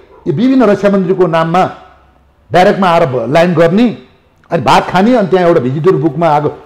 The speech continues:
सही गर्ने, अनि पार्टी कार्यालयमा दिनभरि चाहिँ गएर नेता कार्य च-, गर्यो, कार्यकर्तासँग कुरा गर्ने, अनि पार्टीको निर्देशन दिने,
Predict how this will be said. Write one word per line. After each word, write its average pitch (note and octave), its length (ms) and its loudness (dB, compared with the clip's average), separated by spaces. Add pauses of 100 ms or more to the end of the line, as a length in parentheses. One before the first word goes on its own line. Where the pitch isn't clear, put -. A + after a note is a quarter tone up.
(140)
सही F#3 140 2
गर्ने, F3 380 0 (240)
अनि F3 120 -6
पार्टी E3 320 0
कार्यालयमा D3+ 500 0
दिनभरि D3+ 480 0
चाहिँ C#3 240 -8
गएर C#3+ 280 -2
नेता C#3 200 -4
कार्य C#3+ 240 -4
च-, - 120 -12 (220)
गर्यो, F#3 200 2 (140)
कार्यकर्तासँग C#3+ 440 -6
कुरा C#3 220 -6
गर्ने, F3 380 -6 (560)
अनि C#3+ 160 -6
पार्टीको D#3+ 580 -2
निर्देशन F#3+ 380 0
दिने, G3 240 2